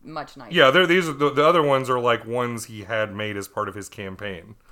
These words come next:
Speaker 2: Uh, so yeah, the, the, it was March third, nineteen forty-eight, when he got plagued by the illegitimate child scandal, and it was Christine Johnston. She was a thirty-year-old widow who he knocked up and quickly abandoned.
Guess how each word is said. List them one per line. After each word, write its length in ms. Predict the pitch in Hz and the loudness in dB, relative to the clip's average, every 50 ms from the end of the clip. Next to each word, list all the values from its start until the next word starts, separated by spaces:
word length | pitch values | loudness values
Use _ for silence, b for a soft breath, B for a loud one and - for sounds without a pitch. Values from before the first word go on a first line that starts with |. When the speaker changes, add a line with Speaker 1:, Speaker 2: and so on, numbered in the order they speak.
| b b b b b b b b b | b b b b b b b b b
Speaker 2:
Uh, 160 | b 113 110 107 | b 0 2 2
so 140 | - 135 | 2 2
yeah, 220 | 127 127 120 113 107 | 2 4 4 2 2
the, 220 | 110 113 113 113 | 2 0 0 0
the, 160 | 117 117 117 | 0 2 2
it 100 | 117 113 | 2 2
was 120 | 120 113 98 | 0 -6 -4
March 400 | 110 117 127 156 175 - - - | 0 2 4 4 4 4 0 -12
third, 480 | - - - - 143 147 147 143 127 | -14 -8 -2 0 2 2 2 2 0
nineteen 500 | 120 120 123 139 139 - - 131 123 123 | -2 -4 -4 -6 -6 -10 -10 -8 -8 -8
forty-eight, 680 | 120 - - 131 127 120 117 113 120 117 110 98 - 101 | -10 -10 -8 -8 -6 -6 -6 -8 -6 -8 -8 -8 -10 -14
when 100 | 104 107 | -14 -10
he 80 | 107 | -6
got 220 | 101 107 104 - - | -4 -4 -6 -6 -6
plagued 320 | - 113 110 107 107 101 | -6 -6 -6 -6 -4 -6
by 100 | 104 104 | -6 -6
the 140 | 101 110 110 - | -6 -8 -12 -12
illegitimate 540 | 117 135 135 120 104 110 107 107 107 - | -10 -10 -8 -8 -8 -8 -10 -10 -10 -10
child 460 | - - - 117 117 110 101 101 95 - | -12 -10 -4 -2 0 0 0 -2 -6 -8
scandal, 600 | - - - 101 95 92 92 90 90 92 95 98 | -14 -14 -12 -10 -10 -8 -6 -6 -6 -6 -8 -8
and 160 | 101 98 101 | -8 -8 -8
it 120 | 104 104 | -8 -6
was 240 | 101 98 98 98 - | -6 -6 -6 -8 -8
Christine 480 | - - 135 131 - - 139 156 175 165 | -6 -4 -4 -4 -4 -4 -6 -6 -4 -2
Johnston. 480 | 147 131 120 117 113 - 127 123 123 | 0 0 0 0 -4 -8 -10 -10 -10
She 180 | - - 135 123 | -10 -8 -6 -6
was 160 | 117 110 107 | -6 -4 -6
a 80 | 107 104 | -8 -10
thirty-year-old 760 | - - - 123 127 131 131 131 131 127 127 120 117 117 107 | -10 -8 -6 -6 -4 -4 -6 -6 -6 -4 -2 -4 -4 -6 -8
widow 500 | 101 113 123 113 104 98 95 90 92 - b b b b b b | -8 -8 -4 -4 -2 -4 -4 -6 -10 -16 b b b b b b
who 140 | - 123 117 | -10 -10 -8
he 120 | 120 120 | -6 -6
knocked 400 | 110 110 113 120 123 123 - - | -4 -2 0 0 0 0 -2 0
up 240 | 123 110 107 107 - - - | 0 2 2 0 -2 -6 -8
and 400 | 107 107 107 104 104 107 107 - | -6 -6 -6 -8 -10 -12 -14 -12
quickly 340 | - - 131 - 127 120 113 | -8 -8 -6 -6 -6 -6 -6
abandoned. 640 | 104 98 107 113 117 113 107 98 90 90 92 92 | -6 -6 -4 -4 -4 -4 -6 -8 -10 -12 -14 -16